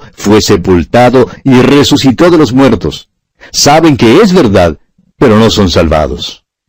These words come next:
¿Qué es entonces lo que hace salva a una persona?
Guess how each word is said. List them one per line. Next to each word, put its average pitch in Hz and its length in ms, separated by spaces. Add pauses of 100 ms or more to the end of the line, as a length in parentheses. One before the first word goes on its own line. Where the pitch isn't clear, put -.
(240)
¿Qué 233 160
es - 120
entonces 120 640 (160)
lo 127 220
que 113 180
hace 123 340
salva 143 340
a 135 40
una 131 160
persona? 107 560